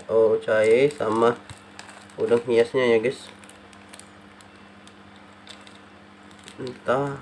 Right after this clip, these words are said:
belum tahu ada yang mati atau tidak. Ikan udang hiasnya ini kurang nampak ya.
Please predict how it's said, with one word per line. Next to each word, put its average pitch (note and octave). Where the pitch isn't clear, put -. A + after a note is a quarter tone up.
belum A#2
tahu B2+
ada A2+
yang G#2+
mati -
atau A2
tidak. G#2+
Ikan G2+
udang G#2+
hiasnya G#2+
ini A2+
kurang A2+
nampak A2
ya. -